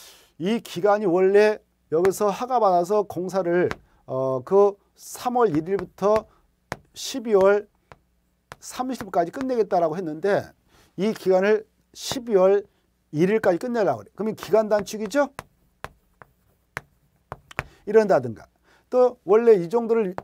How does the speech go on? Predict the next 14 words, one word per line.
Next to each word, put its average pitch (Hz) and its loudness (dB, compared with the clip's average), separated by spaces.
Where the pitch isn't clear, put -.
개발행 220 0
하겠다 214 -2
했는데 208 -2
이걸 175 4
면적을 190 4
축소해요. - -4
오퍼센트 175 -8
정도. 87 -20
면적을 196 4
줄인다든가. 165 -4
또 220 6
건축물 214 0
연면적을 196 4
줄인다. 190 -2